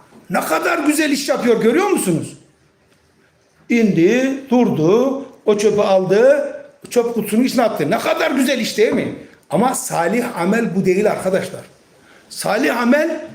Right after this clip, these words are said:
bir, Allah'ın emri olacak, Allah'ın emri üzere yaşayacaksın, Allah'ın emrettiğini yapacaksın, o zaman salih amel olur.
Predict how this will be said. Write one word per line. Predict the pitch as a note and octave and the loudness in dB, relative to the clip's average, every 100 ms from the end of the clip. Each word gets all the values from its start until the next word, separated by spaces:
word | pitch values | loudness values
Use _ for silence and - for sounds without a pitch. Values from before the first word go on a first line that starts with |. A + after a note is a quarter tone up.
| - | -12
bir, | F#3+ C#4+ B3+ A#2+ - - _ - | 0 0 0 -4 -10 -20 _ -4
Allah'ın | G#3 A#3+ B3 B3+ C4 A3+ D#4+ D#4 - - | -2 0 2 2 2 0 0 0 0 -2
emri | A#3 B3 E4+ | 0 2 4
olacak, | C4+ A3 B3 D#4 - - - - - | 4 2 2 -2 -4 -12 -18 -18 -4
Allah'ın | G3+ B3 C4 C4+ C4 D#4 D#4 | -2 0 0 2 0 0 -2
emri | C#4+ C4 C#4 D4+ E4 | -2 0 2 4 4
üzere | A#3+ A#3+ A3 | 4 2 2
yaşayacaksın, | G#3+ B3+ A#3 C#4+ C#4+ F4 F#4 - - - | 0 0 0 0 0 -2 -2 -4 -14 -8
Allah'ın | - C#4+ D4+ D4 D#4+ D#4+ | -2 2 2 0 0 0
emrettiğini | C#4 C#4+ C#4 - D#4 F#4 | 2 2 2 2 4 4
yapacaksın, | D#4 B3+ B3+ B3+ - F#4+ F#4+ - - _ - | 4 2 2 0 -2 -2 -2 -4 -14 _ 0
o | E4+ | 2
zaman | C#4 B3+ A#3 | 2 2 -2
salih | - F#3+ - E3+ | 0 2 2 0
amel | E3 C#3 | 0 0
olur. | B2+ A2 | -2 -6